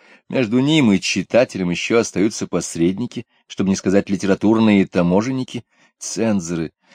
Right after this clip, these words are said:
редакторы, которые решают, что можно, а чего нельзя пропустить через границу между рукописной и типографской территориями. Теперь же он словно становился и типографом тоже.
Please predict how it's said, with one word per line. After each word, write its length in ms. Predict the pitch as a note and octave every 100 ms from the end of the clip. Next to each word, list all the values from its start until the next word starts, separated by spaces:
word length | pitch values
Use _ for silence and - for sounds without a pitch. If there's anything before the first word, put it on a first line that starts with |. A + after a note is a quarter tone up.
| -
редакторы, 800 | - C3+ A2+ A2 F#2 - F#2+ E2+ - - -
которые 360 | B2 B2 B2+
решают, 380 | B2+ B2 C3 B2+
что 260 | - C3 C3+
можно, 540 | C#3 D#3 D#3 B2+ F2
а 60 | E2+
чего 240 | - F2
нельзя 580 | F2 E2+ D#2+ F#2+ C#3+ D3+
пропустить 680 | D3 - C#3+ - C#3 C#3
через 240 | - C3+ A#2+
границу 600 | G#2+ A#2+ B2+ B2+ - A#2+ - -
между 340 | A#2+ G#2+ A#2
рукописной 800 | A#2+ G#2+ A2+ - A2+ G#2+ - G#2+
и 40 | G#2+
типографской 720 | - G#2 G2+ G#2+ G#2 - A2
территориями. 680 | G2+ G2 G2+ G2+ G2+ G2 - _ _ _ _ _ _ _ _ _ _ _ _ _
Теперь 480 | G#2 A#2 A2 D#3+ F3
же 160 | D3 D#3+
он 180 | E3 -
словно 480 | - D#3 E3 D#3
становился 600 | C#3+ - C3+ D3 D#3+ C#3+ C#3+
и 100 | C3+
типографом 880 | B2 G2+ G#2+ C3 D3 D3 - B2+ B2+
тоже. 440 | - A#2 F2+ F2+